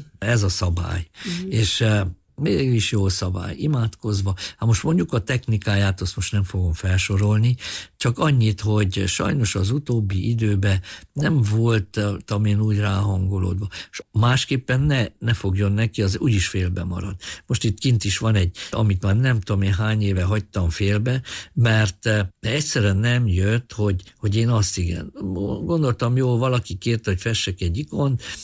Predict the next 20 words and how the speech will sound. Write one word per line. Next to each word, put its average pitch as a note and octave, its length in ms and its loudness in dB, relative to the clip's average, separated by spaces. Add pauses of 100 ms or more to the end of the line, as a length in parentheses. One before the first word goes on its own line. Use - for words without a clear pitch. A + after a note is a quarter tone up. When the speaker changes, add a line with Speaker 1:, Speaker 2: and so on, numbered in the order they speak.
(220)
Speaker 1:
hát - 160 -6
én - 80 0
mondom, C#3+ 280 2
jó, A#2 460 2 (360)
elkezdem, F#2+ 840 -4 (240)
de G#2+ 140 0
abba G#2+ 260 2
is F2 160 0
maradt. F#2 520 -4
Speaker 2:
Mhm. F3 100 -6 (280)
Speaker 1:
Tehát G2 300 0
egyszerűen A#2 460 0
nem B2+ 240 0
jön. G2 320 2 (220)
Aztán D3 260 -2
majd C3 160 2
egyszer D#3 380 0
hát, B2+ 300 0
ha F#2+ 100 0
jön, A2 360 2